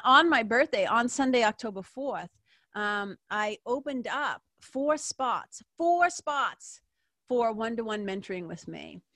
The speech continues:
And I always say to people, "Look, I'm not gonna lie, it is an investment. It is a, it is a financial investment. It's a significant investment, but it's also an investment of your time, um, your energy,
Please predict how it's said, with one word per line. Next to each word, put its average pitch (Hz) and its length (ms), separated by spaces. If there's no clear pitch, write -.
And 233 100
I 285 60
always 392 160
say 392 120
to 339 80
people, 226 220
"Look, 247 160
I'm 240 120
not 370 140
gonna 302 160
lie, 226 300
it 285 220
is 339 160
an 254 80
investment. 220 720
It 233 140
is 277 140
a, 202 240
it 214 140
is 196 160
a 156 80
financial 202 640
investment. 254 540
It's 190 140
a 175 60
significant 226 600
investment, 208 540
but 220 100
it's - 80
also 330 340
an 247 80
investment 220 520
of 185 140
your 185 160
time, 262 580
um, 220 280
your 202 280
energy, 277 760